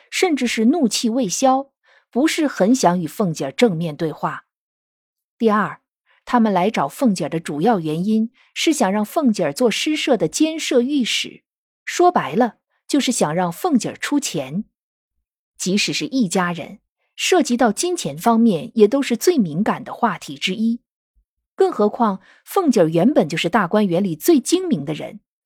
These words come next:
要想从她手里抠出点银子来用，并不是一件简单的事情。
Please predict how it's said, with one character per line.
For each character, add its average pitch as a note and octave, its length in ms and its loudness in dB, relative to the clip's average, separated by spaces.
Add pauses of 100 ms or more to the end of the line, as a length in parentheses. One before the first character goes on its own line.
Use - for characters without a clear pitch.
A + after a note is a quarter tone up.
(260)
要 C4 140 4
想 F#3+ 200 0
从 G3 180 -4
她 D4+ 200 -4
手 F#3+ 220 0
里 F3 140 -2
抠 A#3 260 0
出 A3+ 140 -6
点 E3 220 -2
银 D3+ 180 -6
子 B3+ 140 2
来 D#3 140 -2
用， E3 300 -2 (200)
并 E4 200 2
不 G3 120 0
是 G3 160 0
一 E3+ 100 -2
件 A3 220 2
简 D3 260 -8
单 G3+ 160 2
的 C4 80 4
事 F#3+ 200 -2
情。 B2+ 260 -10